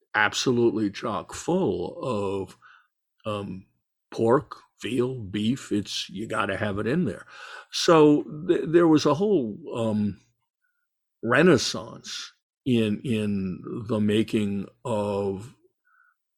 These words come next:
uh, dishes that were inspired by what had been eaten in Italy. And the same thing happened to pizza. I mean,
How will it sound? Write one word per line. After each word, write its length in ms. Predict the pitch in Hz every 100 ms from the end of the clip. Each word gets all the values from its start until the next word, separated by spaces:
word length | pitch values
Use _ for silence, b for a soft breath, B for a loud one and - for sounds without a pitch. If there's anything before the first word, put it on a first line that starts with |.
| -
uh, 220 | 107 101
dishes 920 | - 87 143 - 127 113 110 104 - _
that 400 | 113 110 101 101 _
were 280 | 120 113 113
inspired 760 | 113 110 98 - 113 117 110 95
by 140 | 101
what 240 | 101 101 98
had 180 | 101
been 140 | 95 98
eaten 320 | 98 85 107
in 120 | 95
Italy. 480 | 104 - 117 98 110 B B B B _
And 300 | 190 190 202
the 220 | 214 233
same 200 | 233 262
thing 120 | 190
happened 240 | 175 147 131
to 60 |
pizza. 440 | 127 277 214 - 87
I 160 | 104
mean, 560 | 117 123 117 113 113